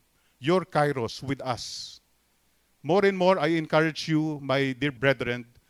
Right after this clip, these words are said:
to not just focus on give me, but more often, He would give you kairos moments, time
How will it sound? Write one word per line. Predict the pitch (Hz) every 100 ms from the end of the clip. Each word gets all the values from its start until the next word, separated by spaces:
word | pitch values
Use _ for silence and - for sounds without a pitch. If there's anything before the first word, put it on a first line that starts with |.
| _ _
to | 151
not | 151 175
just | 175 -
focus | - 170 170 175
on | 165 160 151 120
give | 156 147
me, | 147 160
but | 135 135 - _ _ 214
more | 165 214 240
often, | 220 190 202 202 - - _ _ _ -
He | 165
would | 170 165
give | 135 180
you | 165 165 160 - _ _ _ -
kairos | 151 156 -
moments, | 151 139 135 110 - - - _ _ -
time | 160